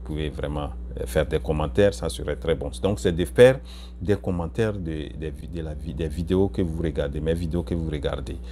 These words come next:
D'abord, donc, quand vous allez voir en bas du vidéo, de la vidéo, on vous de-, de-, dit, euh, de,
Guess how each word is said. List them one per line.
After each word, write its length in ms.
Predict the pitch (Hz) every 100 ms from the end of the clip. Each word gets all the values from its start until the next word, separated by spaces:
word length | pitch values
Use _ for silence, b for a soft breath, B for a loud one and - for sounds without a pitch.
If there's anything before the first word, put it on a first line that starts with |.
| B B -
D'abord, 380 | 82 85 85 69
donc, 320 | 87 95 104
quand 140 | 117
vous 240 | 110 95 90
allez 300 | 80 85 76
voir 320 | - 82 80
en 80 | 85
bas 220 | 85 92
du 160 | 78 80
vidéo, 480 | 76 73 78 85 -
de 160 | 82 78
la 120 | 80
vidéo, 480 | 80 73 82 101 131 B B B B -
on 80 |
vous 160 | 92 123
de-, 240 | 113 98
de-, 220 | 80 87 85
dit, 280 | 87 107 -
euh, 240 | 90 76
de, 260 | 85 92